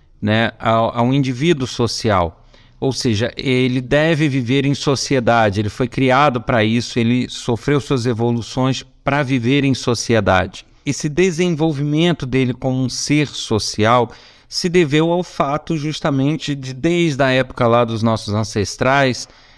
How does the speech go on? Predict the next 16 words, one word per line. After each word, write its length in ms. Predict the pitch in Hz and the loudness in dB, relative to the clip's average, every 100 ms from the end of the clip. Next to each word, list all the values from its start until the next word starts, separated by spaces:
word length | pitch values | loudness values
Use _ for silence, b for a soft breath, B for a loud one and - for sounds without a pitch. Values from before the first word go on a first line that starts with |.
| b | b
é, 380 | 131 131 135 131 | 0 2 2 0
ele 540 | - 143 160 170 - _ _ _ _ 156 | -2 0 2 0 -2 _ _ _ _ -20
buscar 480 | 139 156 - 165 156 | -4 -4 0 2 2
viver 300 | 151 151 156 | 2 0 0
como 180 | 175 | -2
se 80 | 160 | -2
fosse 240 | 170 160 180 | -2 -2 -2
em 60 | |
clãs, 540 | 165 165 160 151 117 107 | -2 -2 -2 -2 -2 0
né? 260 | 127 147 | 2 2
Em, 300 | 131 123 127 127 | 0 0 -4 -6
em 160 | 135 143 | -6 -4
grupos, 800 | 165 196 185 - 208 196 - - B B | -2 0 0 -2 -2 -2 -6 -10 B B
e 120 | 139 | 0
esses 340 | 139 131 156 139 | 0 0 -2 -2
grupos, 760 | 135 143 147 - 165 - - | -2 -2 -2 -2 -2 -2 -6